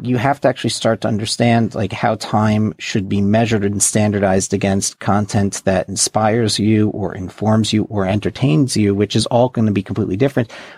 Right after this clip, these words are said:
Once they solve that standardization of time, then it becomes a really impressive and valuable commodity. But until then, like,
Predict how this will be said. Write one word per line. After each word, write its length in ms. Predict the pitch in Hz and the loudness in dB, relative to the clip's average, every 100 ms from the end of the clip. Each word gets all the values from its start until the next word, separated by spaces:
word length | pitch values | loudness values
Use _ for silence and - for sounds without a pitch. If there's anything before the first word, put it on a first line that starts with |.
| - | -4
Once 300 | 117 185 - | -2 0 0
they 140 | 196 | 0
solve 400 | - - 113 117 | 0 0 0 0
that 220 | 107 101 | 0 0
standardization 840 | - - 104 95 90 90 92 90 85 | -2 0 0 0 -2 0 0 0 -6
of 80 | - | -6
time, 480 | - 92 90 90 101 - - - | 0 2 2 0 -6 -14 -20 -4
then 160 | 120 | 0
it 60 | 165 | 0
becomes 380 | 143 127 113 - | 0 -2 -4 -4
a 100 | 113 | -2
really 480 | 107 113 117 120 104 | -2 2 2 2 0
impressive 640 | 98 - - 117 - 98 | -2 -6 -2 -2 0 -2
and 180 | 90 92 | -2 -2
valuable 380 | 95 98 98 98 | 0 0 -2 -4
commodity. 600 | - 139 170 - - 98 | -2 0 0 -2 -6 -8
But 240 | 123 113 | -2 -2
until 380 | 123 110 175 214 | 0 -2 0 0
then, 420 | 117 143 127 101 | 2 2 2 0
like, 260 | 101 104 98 | 0 -2 -2